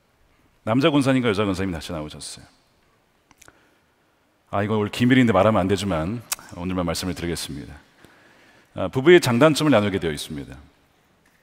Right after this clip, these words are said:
남편분이 아내 권사님의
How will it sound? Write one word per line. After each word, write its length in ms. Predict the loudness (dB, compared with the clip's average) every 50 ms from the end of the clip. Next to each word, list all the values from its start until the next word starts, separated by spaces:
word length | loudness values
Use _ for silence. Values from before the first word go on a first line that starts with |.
| _ _ -4
남편분이 760 | 0 0 2 2 2 2 2 2 2 2 2 0 -2 -2 -2
아내 520 | 0 0 2 2 2 2 2 0 -2 -6 -10 -16 -20 -20 _ _ _ _ _ _
권사님의 720 | -6 -4 -2 0 0 0 0 0 0 0 0 -2 -2 -4